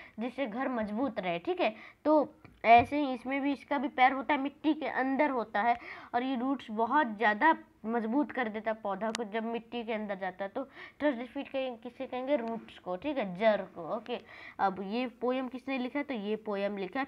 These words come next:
पीए रोप्स ने, ठीक है। याद कर लीजिए इस poet का नाम, कभी भी कोई भी test में पूछ लिया जा सकता है। ओके, और हमारा new words देखते हैं क्या न्यू words है हमारा। हावर मतलब घंटा, ठीक है। watering मतलब किसी चीज़ को पानी देना, watering करना।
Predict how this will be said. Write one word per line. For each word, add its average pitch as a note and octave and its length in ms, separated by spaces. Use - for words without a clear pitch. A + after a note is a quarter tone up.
पीए C4+ 360
रोप्स F#3+ 440
ने, D#3 160
ठीक E4+ 160
है। F#3+ 140
याद A3 260
कर B3 120
लीजिए A3 320
इस A#3+ 140
poet A3+ 260
का A3+ 140
नाम, A3+ 220
कभी B3+ 300
भी B3 220
कोई A#3+ 220
भी A#3 100
test A3 300
में A#3 160
पूछ A3+ 220
लिया D#3+ 160
जा D3+ 140
सकता F3 340
है। F3 60
ओके, A3+ 320
और G#3 100
हमारा A3 360
new A3 200
words A3+ 240
देखते G#3+ 340
हैं A3+ 100
क्या A3+ 160
न्यू A3+ 200
words A3+ 300
है A#3+ 60
हमारा। G#3+ 220
हावर G3+ 340
मतलब F#3+ 640
घंटा, F#3 400
ठीक - 160
है। F#3+ 140
watering A3 480
मतलब A3 420
किसी A#3+ 220
चीज़ A3+ 220
को B3+ 120
पानी G3 340
देना, F#3 200
watering E3 460
करना। D3+ 300